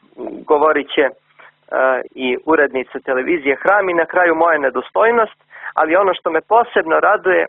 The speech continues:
jeste činjenica da ćemo toga dana na promociji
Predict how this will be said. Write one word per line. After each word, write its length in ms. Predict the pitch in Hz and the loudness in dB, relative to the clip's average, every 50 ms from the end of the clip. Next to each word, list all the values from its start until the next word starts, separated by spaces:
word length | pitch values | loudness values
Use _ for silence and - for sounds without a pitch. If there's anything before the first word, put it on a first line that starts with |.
| _ _ _ | _ _ _
jeste 360 | - 156 170 175 - - 143 - - | -4 -4 -4 -4 -4 -8 -14 -8 -4
činjenica 560 | 190 196 202 185 175 170 165 - - - 180 175 - _ _ - - - _ - | -2 0 0 0 0 -2 -4 -4 -2 -2 -2 -2 -4 _ _ -20 -20 -12 _ -4
da 100 | 143 143 | -4 -4
ćemo 260 | - - 139 131 131 | -4 -4 -2 -2 -2
toga 320 | - 170 185 208 185 180 165 | 0 0 0 2 2 0 2
dana 280 | - 165 165 165 160 147 | 2 2 0 0 0 -2
na 120 | 139 135 - | -2 -4 -4
promociji 480 | - 156 151 151 147 131 - - 135 | -4 -4 -2 -2 -2 -4 -4 -6 -10